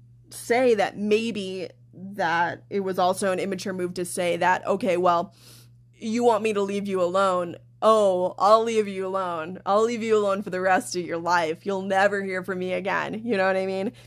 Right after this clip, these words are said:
Because I think that somebody who's immature and also insecure, um, thinks that way. And I say insecure because, like I said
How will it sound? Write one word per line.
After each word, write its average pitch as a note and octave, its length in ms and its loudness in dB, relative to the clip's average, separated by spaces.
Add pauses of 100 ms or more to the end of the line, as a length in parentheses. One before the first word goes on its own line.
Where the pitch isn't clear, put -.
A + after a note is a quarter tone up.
Because G#3 220 2
I G3+ 100 4
think G#3+ 200 -4
that F#3+ 140 -6
somebody F3+ 260 -4
who's F#3 180 -4
immature G3+ 600 0 (260)
and A3 120 -4
also A#3 260 0
insecure, A#3+ 760 -2 (1000)
um, F#3+ 520 4
thinks A4+ 280 -2
that F3+ 200 0
way. C#3+ 220 -6 (440)
And A3+ 340 4
I A3 120 0
say A#3+ 240 2
insecure B3 500 0
because, G3 760 -2 (420)
like B3 180 4
I A#3+ 80 4
said A3 560 2